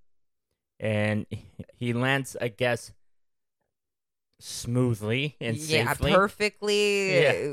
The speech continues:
Speaker 2: Uh, alley-oops in there. And Jeff Gordon, is he an Asgard guy?
Speaker 1: Yeah, um, I think so.
Speaker 2: I could have made that up, but that's
Speaker 1: Yeah.
Speaker 2: all I can correlate it to.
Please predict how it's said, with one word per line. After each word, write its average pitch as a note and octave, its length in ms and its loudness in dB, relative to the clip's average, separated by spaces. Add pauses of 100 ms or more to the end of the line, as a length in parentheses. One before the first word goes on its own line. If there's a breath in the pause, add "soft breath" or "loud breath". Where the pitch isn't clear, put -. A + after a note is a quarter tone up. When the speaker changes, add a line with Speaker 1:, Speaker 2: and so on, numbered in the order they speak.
Speaker 2:
Uh, - 80 -8
alley-oops E3 800 2
in C#3 240 -6
there. C3+ 560 -8
And C3 340 -10 (240)
Jeff F3+ 220 0
Gordon, D#3+ 500 0 (100)
is D#3+ 140 -10
he E3+ 80 -6
an D#3 60 -6
Asgard E3+ 360 -6
guy? F#3 200 -10 (460)
Speaker 1:
Yeah, F#2 220 -4 (160)
um, A2+ 440 -2 (640)
I G#2+ 60 -6
think F#2+ 220 -8
so. - 80 -4
Speaker 2:
I - 40 -4
could B3+ 180 -2
have F#3 120 -4
made C#3 180 -8
that G2 220 -4
up, - 260 -8
but - 220 -6 (120)
that's D3+ 240 -4
Speaker 1:
Yeah. G#2+ 180 0
Speaker 2:
all C#3+ 140 0
I C#3+ 80 0
can D#3 180 -8
correlate G#2 420 -4
it D#2+ 180 -8
to. A2+ 140 -8